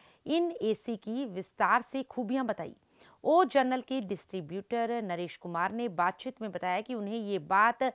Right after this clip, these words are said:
साझा करते हुए बेहद खुशी और गर्व महसूस हो रहा है कि वे बीते दो दशकों से भी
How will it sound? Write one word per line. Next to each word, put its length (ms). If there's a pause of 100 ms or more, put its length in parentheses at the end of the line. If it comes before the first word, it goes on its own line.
(300)
साझा 520
करते 280
हुए 200
बेहद 380
खुशी 380
और 280 (340)
गर्व 480
महसूस 600
हो 100
रहा 140
है 180
कि 160
वे 160
बीते 420
दो 240
दशकों 420
से 220
भी 280